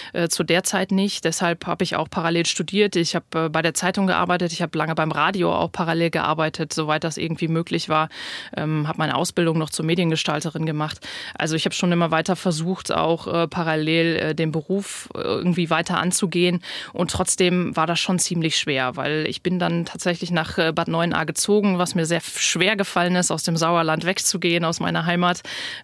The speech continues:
Und hab, äh, da wirklich sechs Wochen gewohnt und dann hab ich mich, äh, direkt so verletzt. Und dann hab ich eigentlich nur noch in der Reha in Bonn stattgefunden. Und, ähm, da hab ich ein bisschen gebraucht, um mich neu zu sortieren tatsächlich, ja.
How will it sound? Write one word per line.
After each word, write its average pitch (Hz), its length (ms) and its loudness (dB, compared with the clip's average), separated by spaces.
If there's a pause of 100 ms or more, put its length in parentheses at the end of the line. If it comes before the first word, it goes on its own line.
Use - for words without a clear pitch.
Und 170 300 2
hab, 170 240 -2
äh, 165 320 4
da 156 160 2
wirklich 170 320 0
sechs 170 320 0
Wochen 185 220 2
gewohnt 165 440 2
und 160 140 -4
dann 156 140 -2
hab 156 120 -4
ich 160 120 -4
mich, - 260 -4
äh, 156 100 -2
direkt 160 300 -2
so 165 120 -2
verletzt. 156 520 -4 (360)
Und 160 200 -2
dann 156 180 0
hab 156 100 -2
ich 156 120 -6
eigentlich 151 260 -2
nur 165 120 2
noch 165 160 0
in 165 80 0
der 160 140 0
Reha 165 300 4
in 160 140 -2
Bonn 160 200 0
stattgefunden. 160 880 -2
Und, 151 400 -4
ähm, 160 220 -4
da 151 100 -2
hab 180 100 0
ich 196 100 0
ein 196 40 -2
bisschen 208 220 2
gebraucht, 165 460 -2
um 151 120 -4
mich 151 160 -4
neu 151 140 0
zu - 160 -6
sortieren 147 420 -2
tatsächlich, 143 540 -10
ja. 127 120 -4